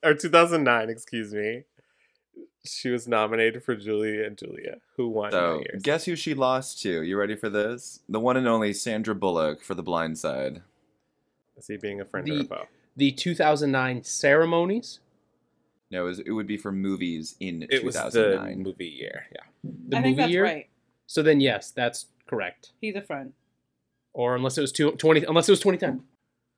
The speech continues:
Speaker 1: Friend or
Speaker 2: <laughs> What's
Speaker 1: foe?
Speaker 2: your final answer?
Speaker 3: Fuck.
Speaker 4: No, I
Speaker 3: Because
Speaker 4: think that's right.
Speaker 3: 'cause the tw-, the, the, the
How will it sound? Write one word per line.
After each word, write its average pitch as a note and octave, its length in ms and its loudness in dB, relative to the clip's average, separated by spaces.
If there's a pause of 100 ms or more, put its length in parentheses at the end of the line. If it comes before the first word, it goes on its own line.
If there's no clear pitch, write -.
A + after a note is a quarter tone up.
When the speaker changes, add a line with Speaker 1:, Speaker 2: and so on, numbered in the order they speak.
(840)
Speaker 1:
Friend - 180 12
or - 40 4
Speaker 2:
<laughs> - 20 -2
What's A#2+ 160 6
Speaker 1:
foe? A2 80 4
Speaker 2:
your - 100 0
final A#2 280 0
answer? - 340 -14 (360)
Speaker 3:
Fuck. - 420 -2 (960)
Speaker 4:
No, A#3+ 160 0
I C#4+ 340 10
Speaker 3:
Because A#3 100 -2
Speaker 4:
think D4+ 140 2
that's D4 300 0
right. F#3 540 -4 (100)
Speaker 3:
'cause D3 140 -2
the D3 80 -2
tw-, - 300 -4
the, D3 260 -2 (140)
the, C3+ 480 -2
the C3 320 -2